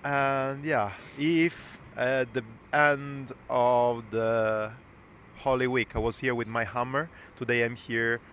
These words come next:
with the three T. Not the same three T that I received, because this one had a problem at the handlebar. I didn't receive the piece in order to do that, but yeah, anyways, Alex from three T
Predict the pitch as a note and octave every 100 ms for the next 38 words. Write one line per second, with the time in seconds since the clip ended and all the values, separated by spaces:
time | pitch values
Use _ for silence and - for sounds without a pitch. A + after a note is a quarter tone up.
0 | - - A#2 A2+ A2 G#2+ A2 - - A#2
1 | A#2 - A#2+ A2 - G#2 - - - -
2 | B2 D3+ D#3 - D#3+ D3+ D3 - C#3 D#3+
3 | D3+ C3+ B2+ A#2+ A#2 A#2+ - C#3 E3 D#3+
4 | - B2+ A#2 A#2+ A2+ A2 G2+ A2 A#2 -
5 | A2+ A2+ A2+ A2 G#2+ G#2+ A#2+ A2+ A#2+ A#2
6 | G#2+ A2 A#2 A#2+ A2+ A2 A2 A2 G#2+ A2
7 | A2+ A2 A2+ - G2+ G#2 - B2+ C3 C3
8 | - - - - - - B2 B2 B2 -
9 | B2 C#3 D3+ A#2 A#2 A2 G#2+ - - -
10 | A#2 A#2 C3 B2 B2 B2+ B2 A#2+ - C#3
11 | C3+ C#3 - - - - C3 B2+ C3+ B2
12 | - C#3+